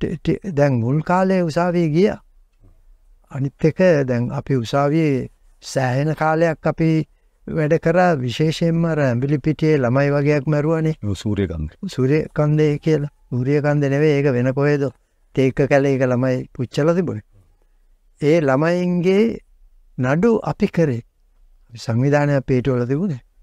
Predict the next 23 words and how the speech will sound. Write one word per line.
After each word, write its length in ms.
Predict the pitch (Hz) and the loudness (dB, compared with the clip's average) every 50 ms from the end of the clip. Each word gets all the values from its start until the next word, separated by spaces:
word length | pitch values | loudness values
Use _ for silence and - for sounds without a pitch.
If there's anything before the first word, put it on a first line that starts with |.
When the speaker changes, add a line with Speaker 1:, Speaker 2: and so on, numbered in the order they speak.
| _ - - _ _ _ _ - _ _ _ _ _ - | _ -20 -20 _ _ _ _ -20 _ _ _ _ _ -10
Speaker 1:
ඒක 140 | 131 131 - | -6 -2 -2
අපි 280 | 135 120 131 - 196 165 | -2 -2 0 0 0 0
කරේ. 320 | - 160 151 131 117 - - _ | 2 0 0 0 -2 -6 -8 _
ඇත්තෙන්ම 420 | - 123 - - - 143 143 170 170 | -12 -12 -12 -4 -2 0 2 2 2
විශේෂයෙන්ම 640 | 139 117 110 - 147 147 147 - - 165 156 170 175 | 0 0 -2 0 0 0 0 0 0 0 2 2 2
මම 300 | 180 165 143 135 135 143 151 | 2 2 2 2 0 0 0
ඒ 260 | 156 147 139 139 143 | 0 0 0 0 0
ළමයින්ගේ 680 | 135 123 123 131 139 139 143 143 147 151 147 160 160 156 - - _ _ _ _ _ _ _ _ - | 0 -2 -2 0 0 0 0 0 0 0 0 0 -2 -2 -6 -10 _ _ _ _ _ _ _ _ -4
ඒ 160 | 143 135 131 | -2 -2 -2
ගෙ-, 280 | 127 120 135 131 123 131 143 | 0 0 -2 -2 -2 -4 -2
ගෙදරවල් 580 | 135 131 123 117 131 127 135 135 135 135 131 131 131 | -2 -2 0 0 0 0 2 2 2 2 0 0 0
වල 180 | 135 135 135 135 139 135 | 0 0 2 2 2 0
ගිහිල්ලා 680 | 123 113 123 127 123 143 147 147 151 151 160 165 160 165 - _ _ _ _ _ _ _ _ _ _ _ _ _ | 0 0 0 0 2 2 0 0 0 0 0 0 0 -2 -6 _ _ _ _ _ _ _ _ _ _ _ _ _
මේ 280 | - 127 123 123 123 123 123 | -6 -4 -2 -2 0 0 0
මමයි 520 | 123 120 120 117 127 131 135 143 147 147 | 0 0 0 0 0 2 2 2 2 2
අපේ 320 | 123 110 - 135 127 123 127 135 135 - 170 180 185 156 | 0 0 0 0 0 2 0 0 -2 -6 -8 -8 -8 -6
ආයතනයේ, 640 | 127 120 117 120 120 110 - 123 120 123 123 120 127 - - - _ _ _ _ _ _ _ _ _ _ _ - | -4 -2 -2 0 -2 -2 -2 -2 0 0 0 -2 -4 -6 -10 -16 _ _ _ _ _ _ _ _ _ _ _ -12
ඒ 580 | - 165 156 151 131 135 139 143 127 139 143 | -10 -6 -4 -2 0 2 2 2 0 0 -4
හිටියා 540 | 131 107 120 123 117 - 143 135 143 147 143 | -4 -2 -2 -4 -2 0 2 2 4 2 2
මේ 260 | 131 131 123 117 113 117 120 143 - - _ _ _ _ _ _ - | 0 0 0 0 -2 -4 -6 -8 -12 -16 _ _ _ _ _ _ -6
නිමල් 280 | 131 135 147 156 156 139 | -2 0 0 2 0 0
පුංචේවා. 640 | - 135 131 131 120 - 127 113 107 107 117 120 - _ _ _ _ _ - - _ _ _ _ _ _ _ _ | 0 0 0 0 0 0 -2 -2 -2 -4 -6 -10 -18 _ _ _ _ _ -20 -20 _ _ _ _ _ _ _ _
ප්‍රතිවරණ 500 | - 117 - 139 127 131 131 120 131 135 | -8 -2 0 2 2 2 2 2 0 -2